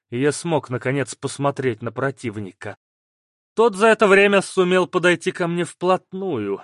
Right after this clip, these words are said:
и сейчас стоял в полоборота, споря с Мезенцевым. Граф настаивал на том, что Игорь должен использовать что-то режущее, иначе дуэль с его стороны нечестна. Горюнов возражал,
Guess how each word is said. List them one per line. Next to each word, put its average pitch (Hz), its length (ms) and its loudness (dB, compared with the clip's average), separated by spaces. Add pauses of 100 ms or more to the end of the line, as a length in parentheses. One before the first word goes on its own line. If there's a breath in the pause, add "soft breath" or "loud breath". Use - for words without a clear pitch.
(140 loud breath)
и 131 240 -2
сейчас 135 640 -2
стоял 139 420 -4
в - 180 -12
полоборота, 143 800 -2
споря 190 480 -2
с - 140 -12
Мезенцевым. 117 960 -6 (280 soft breath)
Граф 175 380 4
настаивал 175 640 0
на 165 160 0
том, 208 300 -2 (220 loud breath)
что - 260 0 (140)
Игорь 139 500 0
должен 147 400 2
использовать 143 600 -2
что-то 175 320 -4
режущее, 135 840 -6 (160 loud breath)
иначе 175 420 2
дуэль 151 420 0
с - 120 -12
его 156 180 -2
стороны 143 460 -2
нечестна. 131 800 -6 (200 loud breath)
Горюнов 165 640 0
возражал, 202 800 0